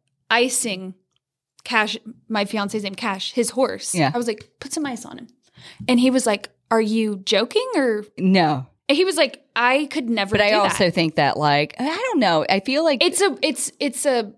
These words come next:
Speaker 1: old school, like, all mostly men, like, give each
Speaker 2: Yeah.
Speaker 1: other shit.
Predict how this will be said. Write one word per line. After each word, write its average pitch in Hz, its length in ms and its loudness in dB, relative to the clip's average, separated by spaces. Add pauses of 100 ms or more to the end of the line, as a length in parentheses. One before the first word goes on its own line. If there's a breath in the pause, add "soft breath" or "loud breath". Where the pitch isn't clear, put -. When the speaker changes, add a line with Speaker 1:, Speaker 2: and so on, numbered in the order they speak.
(280)
Speaker 1:
old 269 300 0
school, 262 920 0
like, 190 380 -2
all 247 480 2
mostly 254 520 0
men, 240 680 2
like, 202 320 -2
give 226 180 -2
each 247 100 -4
Speaker 2:
Yeah. 156 120 0
Speaker 1:
other 277 140 0
shit. 240 600 2